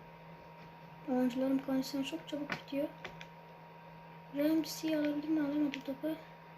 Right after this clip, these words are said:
Maradona. Kaleci oynadı. Adamlar. Ve Beckham indirdi. İleride ama alma, alma, alma. Offside. Ramsey aldı topu.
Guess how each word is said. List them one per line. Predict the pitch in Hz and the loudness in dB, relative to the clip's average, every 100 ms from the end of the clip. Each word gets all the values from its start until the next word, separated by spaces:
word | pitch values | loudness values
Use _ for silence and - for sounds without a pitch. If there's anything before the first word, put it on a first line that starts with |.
| - - - - - - - - - 285 | -16 -16 -16 -14 -16 -16 -16 -16 -14 -4
Maradona. | 285 294 277 302 311 339 349 359 359 370 - - - - - - - - - - - - - - - - - - | 0 0 0 2 4 4 0 -2 -4 -6 -10 -14 -16 -16 -16 -16 -14 -14 -14 -16 -16 -16 -16 -16 -16 -10 -10 -6
Kaleci | - 269 262 247 269 | 0 4 4 6 6
oynadı. | 269 262 240 285 320 - - - - - 269 | 6 6 6 4 2 -6 -16 -16 -16 -14 -2
Adamlar. | 269 269 254 294 - - - - - - - - - - - - - - - - - - - - | 2 4 4 0 -4 -10 -12 -14 -14 -16 -16 -16 -16 -16 -16 -16 -16 -16 -16 -14 -14 -14 -16 -4
Ve | 320 320 - - | 0 0 -2 2
Beckham | 320 302 - - 330 330 | 4 4 2 4 6 8
indirdi. | 330 320 320 311 330 311 - - - - - | 8 8 6 6 6 6 4 -8 -16 -16 -4
İleride | 320 302 294 285 302 | 2 4 2 0 0
ama | 285 277 277 | 2 2 2
alma, | 269 254 | 4 4
alma, | 247 247 | 4 4
alma. | 240 247 226 - - | 4 4 2 -4 -4
Offside. | 254 240 - - - - - - - - - 302 | -2 -2 -6 -10 -10 -14 -16 -16 -8 -8 -4 2
Ramsey | 381 392 - - 349 - - | 2 2 0 -2 0 -2 -2
aldı | 330 330 320 - | 2 4 2 2
topu. | 330 - 302 | 2 6 4